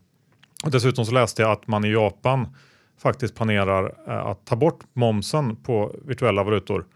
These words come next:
eh, som i dagsläget ligger på åtta procent. Och, eh, ja, jag tycker det känns som att det hela tiden, eh, går framåt i Bitcoin slash blockchain-världen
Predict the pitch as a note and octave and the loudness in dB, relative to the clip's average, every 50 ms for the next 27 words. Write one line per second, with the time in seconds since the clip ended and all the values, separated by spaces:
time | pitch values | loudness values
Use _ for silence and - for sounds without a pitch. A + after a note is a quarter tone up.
0 | _ _ _ _ _ _ _ _ - - D2+ D2 - - A#2 A2 A2 G2+ F#2 - | _ _ _ _ _ _ _ _ -18 -16 -16 -14 -10 -6 -2 0 0 0 -2 -2
1 | - G2 F#2+ F#2+ G2 - G#2+ G2 G2 F#2 - A2 F#2+ - - G2+ F2+ G#2 F#2 - | -2 -2 0 0 -2 -2 -4 -4 -4 -4 -6 -8 -8 -6 -6 -8 -6 -6 -8 -6
2 | A2 A2 G#2 G2 F#2 - - - - - G#2 F#2+ _ _ _ - A2 G#2+ G#2 G2+ | -4 -4 -4 -4 -8 -12 -16 -12 -8 -8 -8 -8 _ _ _ -4 -2 0 0 0
3 | G2+ G2 F#2 - - - - _ _ _ - C3 C#3+ D#3 C#3+ - D3 D#3+ D3 - | 0 -2 -4 -8 -18 -20 -20 _ _ _ -2 0 0 0 0 0 -2 0 0 0
4 | E3 D3 C3+ - C3+ B2+ C3 C#3+ C3 C3+ C3 C3 B2 C3+ C3 A#2+ A2+ B2 B2 B2 | 0 -2 0 0 0 0 2 2 2 4 4 2 2 0 0 2 2 2 2 2
5 | A#2+ A#2+ A#2 A#2 A#2+ A#2+ - F#2 F#2 F2 - - - - - - A3+ C#3+ C#3 C3+ | 2 0 2 0 0 0 -4 -8 -10 -12 -12 -14 -16 -18 -18 -12 -8 -2 0 2
6 | C3 B2+ C3 - D#3 C3+ B2 A#2 A#2+ C#3 C3+ C3+ - - - - A#2+ A2 G#2 F#2+ | 2 2 0 0 2 2 2 2 0 0 -2 -2 -6 -12 -6 -4 -2 -2 -2 0
7 | - A#2 A2 - - - - A2+ G#2+ G2+ G2 G2 G#2 G#2+ - - - G#2+ G2+ F#2+ | -2 -2 -2 -4 -8 -4 0 0 0 2 0 -2 -4 -6 -10 -6 -2 0 0 0
8 | F#2 - - - - A2+ F#2+ A#2+ A2+ G2+ - - - - G#2+ G2+ G2 F#2+ F#2+ F#2+ | 0 -4 -10 -12 -14 -8 -2 -2 -2 -2 -2 -4 -2 0 2 2 2 2 0 0
9 | F#2+ F#2+ F#2 G2 A2 G#2+ F#2+ A2+ A2 G2+ G2 F#2 F#2+ A#2 A#2+ A2+ G#2 | 0 -2 -2 -2 -4 0 2 4 4 4 4 2 2 0 0 0 -2